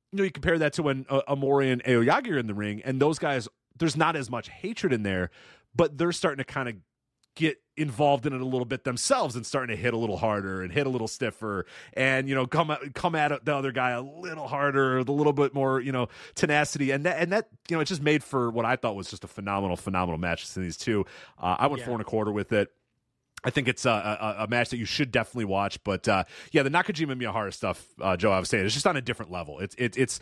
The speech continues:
Speaker 2: Yeah.
Speaker 1: it's the type of, of vibe that you don't get in modern Japanese wrestling or really modern wrestling at all, where it's like, "I don't know if these guys hate each other, but let's find out," 'cause they're about to beat the hell out of each other.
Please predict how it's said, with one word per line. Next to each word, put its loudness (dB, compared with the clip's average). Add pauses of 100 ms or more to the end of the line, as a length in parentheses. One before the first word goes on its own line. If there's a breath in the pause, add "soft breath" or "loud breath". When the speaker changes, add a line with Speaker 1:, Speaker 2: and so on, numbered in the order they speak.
(100)
Speaker 2:
Yeah. -8
Speaker 1:
it's 2
the 2
type 0
of, 0 (480)
of -2
vibe 2
that -4
you -6
don't -4
get -2
in -4
modern 0
Japanese -2
wrestling -2
or -2
really 0
modern 2
wrestling -4
at -2
all, 0
where 2
it's -2
like, 2 (100)
"I 0
don't 2
know 4
if 0
these -2
guys 0
hate -2
each -2
other, 2
but -2
let's -2
find 0
out," 2
'cause -8
they're -6
about -2
to -6
beat -6
the 4
hell 4
out 0
of -10
each -8
other. -4